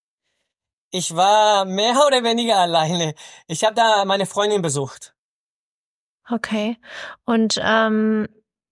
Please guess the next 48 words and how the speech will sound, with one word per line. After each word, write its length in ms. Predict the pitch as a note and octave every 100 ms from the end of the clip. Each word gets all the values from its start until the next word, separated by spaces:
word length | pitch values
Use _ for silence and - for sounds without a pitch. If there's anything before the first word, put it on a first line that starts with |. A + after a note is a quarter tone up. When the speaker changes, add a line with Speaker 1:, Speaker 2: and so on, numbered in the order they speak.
| _ _ _ _ _ _ _ -
Speaker 2:
wie 180 | A#3 A3+
hast 220 | A#3+ -
du 40 |
Russl-, 440 | C4+ C#4 C4+ C4 A3+
wie 140 | B3+
hast 220 | C4+ C4
du 60 | C4+
Russland 640 | C4 C4 C4 A#3+ B3 -
in 140 | A#3 A#3
der 160 | A3+
Zeit 300 | A3+ A#3+ A3+
empfunden? 800 | B3 A3 - B3+ B3 G3+ G3+ G3+ _ _ _
Wie, 220 | - A3
wie, 220 | A3 A3+ A3
wie 300 | A3 A#3 A#3
war 140 | A3+
das 140 | G#3+ -
für 120 | G3
dich? 320 | G#3 G3+ - _ _ _ _ -
Speaker 1:
Ja, 160 | F3+
ne, 140 | G3 D#3+ - - _ _ _ _ _ _ _ _ _ _ _ _
ja, 200 | - F#3+ F#3
es 160 | F#3+ F#3+
ist, 140 | A3 G3
es, 160 | F#3
es 200 | G#3 G3
ist 80 | G#3+
wirklich 260 | A3+ B3+ A3
so, 100 | A#3
dass 240 | G#3 -
jeder 500 | - C#3+ F3+ A#3 A3+
gesagt 280 | F#3 F3+ E3+
hat, 80 | E3+
ich 80 | E3+
hab 60 | G3+
meiner 160 | G3
Mutter 200 | F#3+ F#3+
auch 100 | F#3+
erzählt, 260 | G#3 - E3
dass 120 | D#3+
ich 100 | E3+
dahin 280 | F3 F3 E3+
gehe 240 | D#3 E3
und 80 | F3+
er 60 | E3+
hat 80 | E3
gesagt, 200 | E3+ D#3+ -
„Julio, 500 | F3+ G#3+ F3+ D3+ D3